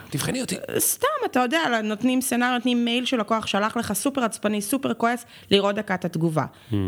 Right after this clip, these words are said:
Speaker 2: אני עונה לו במייל, אני מרים את הטלפון. אם אני מרים את הטלפון, מה אני אומר? אם אני כותב במייל, מה אני כותב? בסדר? האם יש את האלמנט של האמפתיה?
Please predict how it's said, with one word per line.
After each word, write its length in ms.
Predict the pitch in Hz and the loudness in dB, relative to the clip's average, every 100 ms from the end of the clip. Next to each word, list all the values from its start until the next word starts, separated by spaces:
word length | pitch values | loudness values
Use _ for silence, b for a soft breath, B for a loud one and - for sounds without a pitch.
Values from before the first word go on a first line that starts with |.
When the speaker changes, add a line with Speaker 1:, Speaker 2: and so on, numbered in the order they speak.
| 90 | 2
Speaker 2:
אני 180 | 156 147 | 2 2
עונה 180 | 151 | 2
לו 80 | 190 | 2
במייל, 300 | 147 151 214 | 2 2 2
אני 160 | 165 147 | 2 2
מרים 240 | 139 156 | 2 0
את 100 | 160 | 0
הטלפון. 440 | 147 139 139 135 139 | 0 0 0 0 0
אם 120 | 165 | 2
אני 160 | 160 | 2
מרים 220 | 147 147 156 | 2 0 -2
את 80 | |
הטלפון, 460 | 151 180 185 160 143 | 0 0 0 0 0
מה 100 | 160 | 0
אני 140 | 160 | 0
אומר? 260 | 143 143 143 | 0 0 0
אם 140 | 151 | 0
אני 120 | 185 160 | 0 -2
כותב 260 | 143 170 160 | 0 0 2
במייל, 360 | 151 185 185 - | 2 2 0 -2
מה 220 | - 165 240 | 2 2 2
אני 100 | 254 | 0
כותב? 360 | 170 - 143 131 - | -2 0 0 -2 -4
בסדר? 320 | - 180 208 202 B B | 2 2 2 -2 B B
האם 180 | - 190 | 2 2
יש 80 | 190 | 0
את 100 | 190 | 2
האלמנט 340 | 175 170 170 | 2 2 0
של 120 | 175 165 | 0 2
האמפתיה? 640 | 147 143 180 165 139 | 0 0 -2 0 -4